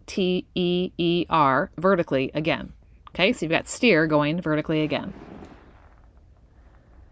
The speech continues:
Okay, ready? S is still the situation, which is still the same, my year-end business growth. T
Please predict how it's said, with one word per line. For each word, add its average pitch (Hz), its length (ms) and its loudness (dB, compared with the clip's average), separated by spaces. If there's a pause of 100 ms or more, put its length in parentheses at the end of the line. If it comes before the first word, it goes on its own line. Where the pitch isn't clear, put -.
(2000)
Okay, 143 220 2
ready? 180 320 4 (380)
S 202 260 6
is 208 160 2
still 202 240 6
the 269 80 6
situation, 202 640 2
which 160 120 -2
is 147 100 -4
still 160 220 2
the 185 120 0
same, 131 420 -2
my 143 160 -2
year-end 190 600 4
business 165 280 2
growth. - 360 -8 (1700)
T 226 480 6